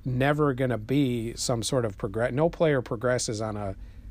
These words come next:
climb their whole career. You're gonna have peaks and valleys, and right now, Julian is going through a bit of a valley as he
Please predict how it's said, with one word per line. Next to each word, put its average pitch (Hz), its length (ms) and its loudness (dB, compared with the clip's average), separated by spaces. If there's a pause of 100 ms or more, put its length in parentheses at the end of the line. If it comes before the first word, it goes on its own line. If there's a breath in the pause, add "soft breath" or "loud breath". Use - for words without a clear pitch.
climb 135 440 2
their 113 160 -2
whole 120 180 0
career. 120 380 -2
You're 95 200 -8
gonna 104 200 -4
have 101 220 -6
peaks - 280 -4
and 101 140 -6
valleys, 101 420 -6
and 101 100 -6
right 104 140 -6
now, 104 320 -6 (640 loud breath)
Julian 123 440 0
is 107 120 -4
going 110 260 -4
through 107 380 -4
a 104 60 -6
bit 110 160 -4
of 104 120 -6
a 104 60 -8
valley 104 460 -4
as 104 100 -6
he 101 300 -6